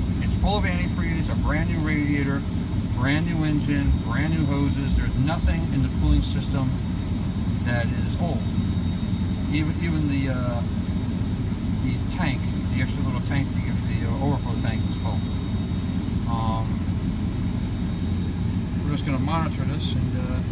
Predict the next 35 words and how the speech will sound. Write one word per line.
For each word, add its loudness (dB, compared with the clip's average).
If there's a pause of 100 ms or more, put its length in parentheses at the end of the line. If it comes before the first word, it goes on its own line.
(920)
we'll 0
make 0
a -2
part 0
two 0
later 0
on. 0 (1700)
But 0 (580)
it's -2
always 0
good 0
to -2
have 0
a 0
computer 0
that 0
you 2
can 0
do 0
live 2
diagnostic 0 (100)
on. 0 (120)
So 0 (640)
without 0
live 0
diagnostic 0
stuff, 0 (560)
without 0
doing 2
live 0
data, 0
I 2
mean, 2 (840)
it's, -2
it's -2